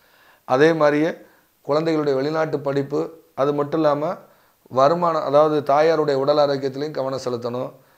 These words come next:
அதே மாதிரி வாகனத்துல அதிவேகம் பிரயாணம் செய்யக்கூடாது. இந்த நேரத்துல ஒரு இன்வெஸ்ட் பண்றதா இருந்தா கவனமா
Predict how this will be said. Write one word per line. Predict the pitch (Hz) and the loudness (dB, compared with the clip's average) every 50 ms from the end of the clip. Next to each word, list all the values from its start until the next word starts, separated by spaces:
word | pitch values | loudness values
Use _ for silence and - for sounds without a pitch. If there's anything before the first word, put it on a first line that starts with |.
| _ _ | _ _
அதே | - 120 135 160 165 | -6 -2 0 0 0
மாதிரி | 160 156 147 151 165 165 | 2 2 0 0 0 -4
வாகனத்துல | 143 123 127 131 143 165 170 165 165 156 147 135 156 165 | -6 -4 -2 0 0 0 0 -2 -2 -2 -4 -4 -2 -4
அதிவேகம் | 170 156 - - 135 151 156 151 156 151 143 151 156 143 | -4 -4 -4 -6 -4 -4 -4 -2 -2 -2 -2 -2 -4 -4
பிரயாணம் | 139 139 139 143 143 143 139 | -4 -2 -2 -2 -4 -4 -6
செய்யக்கூடாது. | 120 131 123 123 139 135 131 127 123 123 127 120 113 104 101 - - _ _ _ _ _ _ _ _ _ _ _ _ _ | -8 -8 -6 -6 -6 -6 -6 -6 -4 -2 0 0 0 -2 -6 -12 -16 _ _ _ _ _ _ _ _ _ _ _ _ _
இந்த | - 135 139 143 143 | -8 -4 -2 0 0
நேரத்துல | 147 160 165 165 165 175 175 | 2 2 2 0 0 0 0
ஒரு | 165 156 147 143 | 0 0 0 0
இன்வெஸ்ட் | 139 143 156 170 170 165 - - | -2 -2 -2 -2 -4 -4 -4 -4
பண்றதா | 147 139 143 139 135 135 | -4 -4 -2 -2 -2 -2
இருந்தா | 131 127 135 165 170 | -4 -4 -4 -6 -6
கவனமா | 151 120 127 131 135 143 139 139 135 | -4 -4 -4 -4 -2 -2 -4 -4 -4